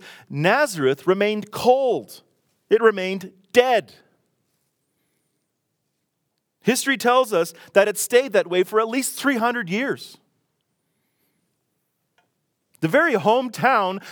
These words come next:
of the Savior of the world, such irony here, but such truth. This hometown stayed dead, unbelieving. In fact, the very first church that we ever hear about being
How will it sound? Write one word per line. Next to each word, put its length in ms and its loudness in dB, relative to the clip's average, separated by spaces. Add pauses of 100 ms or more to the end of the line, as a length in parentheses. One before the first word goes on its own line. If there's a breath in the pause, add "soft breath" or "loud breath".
of 100 2
the 80 -2
Savior 600 -2
of 220 -2
the 120 0
world, 640 -2 (200)
such 340 0 (120)
irony 560 -4
here, 400 -12 (340 soft breath)
but 120 0
such 340 -6
truth. 600 -12 (1300)
This 140 -6
hometown 680 -6
stayed 440 -6 (160)
dead, 320 -10 (400)
unbelieving. 640 -2 (3000)
In 60 -18
fact, 240 -2
the 60 -10
very 240 0
first 280 -6
church 260 -6
that 80 -4
we 100 -4
ever 180 -8 (220 loud breath)
hear 320 -4
about 320 -6
being 260 -10